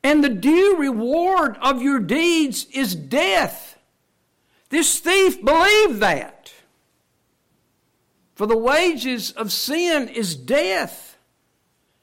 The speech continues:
but the gift of God is eternal life through Jesus Christ our Lord. This man who hath done nothing amiss,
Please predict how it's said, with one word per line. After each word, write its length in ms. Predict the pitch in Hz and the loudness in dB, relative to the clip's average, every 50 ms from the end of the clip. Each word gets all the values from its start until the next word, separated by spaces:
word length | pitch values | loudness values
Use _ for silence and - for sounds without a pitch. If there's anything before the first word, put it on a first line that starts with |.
| _ _ _ _ _ _ _ _ _ _ - | _ _ _ _ _ _ _ _ _ _ -6
but 140 | 220 220 | -4 -2
the 120 | 226 233 202 | -2 -2 -2
gift 520 | 165 160 208 294 339 370 359 - - - | -2 -4 -4 -4 -4 -4 -6 -6 -6 -6
of 160 | 254 208 180 | -6 -4 -2
God 480 | 160 208 269 302 320 339 320 285 247 190 | -2 0 0 0 0 0 0 0 -2 -2
is 160 | 190 175 196 | -4 -4 -6
eternal 560 | 220 208 175 - 226 269 294 302 294 269 254 | -8 -8 -6 -4 -2 0 0 0 0 0 -2
life 760 | 233 214 208 233 277 302 320 311 - - - - - - - _ _ _ _ _ _ _ _ _ _ _ _ _ _ _ _ _ _ _ _ | -2 0 0 2 2 0 0 -2 -4 -6 -10 -16 -20 -20 -20 _ _ _ _ _ _ _ _ _ _ _ _ _ _ _ _ _ _ _ _
through 200 | - 240 254 208 | -4 -2 -2 0
Jesus 560 | 156 196 277 320 330 320 - 277 269 269 - | 0 0 0 0 0 0 -2 -4 -6 -8 -10
Christ 580 | - - 262 262 269 269 269 262 - - - - - | -10 -8 -6 -4 -4 -4 -4 -6 -8 -10 -14 -10 -6
our 260 | 233 247 247 247 233 | -4 -2 0 0 0
Lord. 540 | 226 247 277 302 311 302 269 214 165 - - - - _ | 0 0 0 -2 0 0 0 -2 -2 -4 -10 -20 -20 _
This 460 | - 160 269 302 320 311 - - - - _ _ _ - | -4 -2 0 0 0 0 -2 -6 -12 -16 _ _ _ -2
man 920 | 190 220 247 277 302 330 349 339 302 208 190 190 214 269 294 302 302 - - _ _ _ _ _ _ - | 0 2 2 2 2 2 0 0 -2 -2 -2 -2 -2 -2 -2 -4 -4 -8 -16 _ _ _ _ _ _ -2
who 200 | 269 311 320 269 | 0 2 2 2
hath 380 | 220 254 262 240 - 233 220 | 2 0 -2 -4 -4 -6 -4
done 440 | 220 262 262 254 254 254 240 214 - - - - | -2 0 0 0 0 -2 -2 -4 -8 -12 -10 -4
nothing 680 | 190 208 240 294 330 349 381 359 330 294 302 294 294 - - | 0 2 4 4 4 4 2 0 -4 -4 -6 -6 -6 -6 -4
amiss, 840 | 285 311 320 330 381 392 403 392 370 302 - - - - - | -2 -2 0 -2 -2 -4 -4 -4 -4 -6 -8 -10 -12 -14 -16